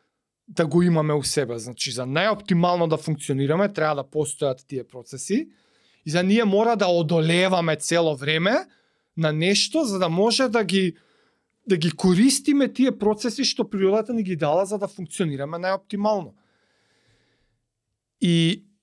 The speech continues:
тука најличното, многу, како се вика,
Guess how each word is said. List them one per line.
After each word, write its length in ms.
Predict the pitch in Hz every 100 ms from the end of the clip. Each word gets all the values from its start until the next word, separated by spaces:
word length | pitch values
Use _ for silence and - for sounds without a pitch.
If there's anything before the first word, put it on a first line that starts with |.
| _ _ _ _ _ _ _ _ _ -
тука 340 | 208 - 190
најличното, 1400 | 165 160 170 180 156 165 156 156 175 - 156 139 147 127 117 _ _ _ _ _ _
многу, 600 | - 139 147 156 147 139 139 233 _ _ _
како 260 | - 123 -
се 180 | - 135
вика, 400 | 131 139 127